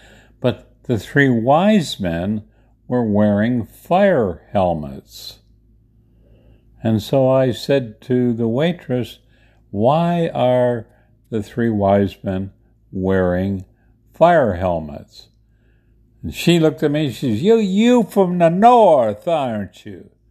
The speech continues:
And I said, "Well, as a matter of fact, I am." She said, "Well, it's right there in the Bible, if you would read the Bible."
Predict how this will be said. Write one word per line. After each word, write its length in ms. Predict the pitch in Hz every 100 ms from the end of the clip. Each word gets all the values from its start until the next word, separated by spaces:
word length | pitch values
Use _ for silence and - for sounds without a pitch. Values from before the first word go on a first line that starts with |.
| _ _ _ _ _ _
And 160 | 98 87
I 140 | 85
said, 260 | 87 - 87
"Well, 560 | 78 78 87 120 147 110
as 220 | 82 78
a 60 |
matter 320 | 82 82 85 90
of 100 | -
fact, 400 | 127 139 - 151
I 140 | 147
am." 480 | 160 165 104 82 - _ _ _ - _ _
She 260 | - 165
said, 220 | 139 165
"Well, 420 | 175 202 180 165 156
it's 240 | 151 123
right 540 | 143 175 175 156 139
there 320 | - 170 165 160
in 100 | 147
the 100 | 139
Bible, 840 | 131 151 196 226 202 196 202 190
if 160 | 143 147
you 120 | 151
would 200 | 143 143
read 400 | 143 156 147 135
the 80 | 131
Bible." 760 | 151 196 208 190 190 196 190